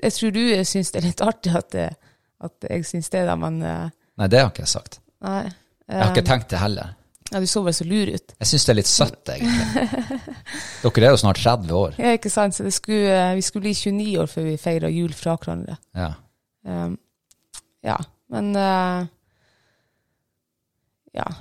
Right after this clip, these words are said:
Speaker 1: ellers så er det vel, jeg gleder meg til jula er over, kanskje. For det,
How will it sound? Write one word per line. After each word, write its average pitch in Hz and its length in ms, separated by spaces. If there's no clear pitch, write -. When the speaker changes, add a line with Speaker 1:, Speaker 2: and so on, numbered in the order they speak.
Speaker 1:
ellers 240 320
så 254 60
er 247 160
det 175 100
vel, 170 220
jeg 196 640
gleder 226 300
meg 175 140
til 190 160
jula 180 160
er 190 80
over, 202 180
kanskje. 165 360
For 214 140
det, 175 440